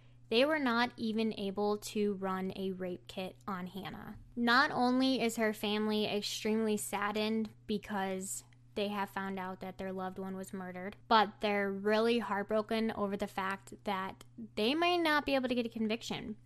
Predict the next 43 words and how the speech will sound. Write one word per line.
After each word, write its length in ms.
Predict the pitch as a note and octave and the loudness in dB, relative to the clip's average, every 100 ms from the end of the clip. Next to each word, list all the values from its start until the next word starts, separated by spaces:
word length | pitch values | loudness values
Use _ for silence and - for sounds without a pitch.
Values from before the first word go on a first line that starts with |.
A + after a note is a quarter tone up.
| - | -6
due 160 | A3+ A3 | 0 0
to 100 | A#3 | 0
the 100 | A3 | -2
fact 300 | G#3+ G3+ - | 0 0 -2
that 140 | G3+ | -4
Hannah's 300 | G#3 G#3 G#3+ | 0 0 0
body 280 | G3 F#3+ F#3+ | -2 -2 -2
was 100 | F#3+ | -6
so 120 | G3 | -6
badly 340 | F3+ F3+ F#3 G3 | -6 -6 -6 -6
decomposed. 720 | F#3+ F3+ - F#3+ - - - - | -8 -14 -12 -12 -12 -14 -16 2
Hannah's 360 | C4 C#4 C4+ | 4 6 4
family 280 | C4+ C4 B3+ | 4 4 4
really 240 | A3 A#3 | 4 4
felt 320 | A3+ G#3+ G#3+ G#3+ | 4 2 2 0
that 280 | G3 G3 - | -2 -2 -4
if 340 | G3 F#3+ - | -8 -8 -4
the 120 | A3+ | -2
police 460 | A3 A#3+ A#3+ C#4 C#4+ | 0 4 4 4 2
on 220 | - A#3 | 2 4
the 100 | A#3+ | 4
reservation 800 | A3 A3+ G#3+ F#3+ G#3 G#3 G#3 A3 - - - - | 4 2 0 0 -2 -2 -2 -4 -8 -20 -20 -6
took 300 | - C#4+ - | -2 -2 0
them 200 | C#4 B3+ | 2 2
seriously 480 | - A3+ A3+ A3+ A#3 | 2 0 0 -2 -2
when 180 | A3 | 0
they 100 | G3+ | 0
came 320 | G3+ G#3 G3 G3+ | -2 -4 -4 -2
there, 260 | G#3 G#3 - - - | -2 -4 -8 -20 -4
although 280 | A3 G#3+ A#3 | 0 4 6
they 160 | B3+ | 6
would 100 | C4 | 6
have 100 | C4 | 4
found 240 | C4 B3 A#3 | 4 2 2
Hannah 300 | A#3 A3 G#3 | 2 0 0
not 220 | F#3+ F3+ | -2 -4
alive, 400 | F#3 G3+ G#3+ A3 - - - - | 0 4 4 2 -4 -20 -10 -2
they 100 | A3+ | 0
could 120 | A#3+ | 0
have 100 | A3+ | -2
at 180 | A3 B3 | -2 -2
least 340 | C4+ C4+ - | -2 -2 -6
found 640 | - G#3+ G#3 G#3+ A3 A3 | -2 2 2 2 2 0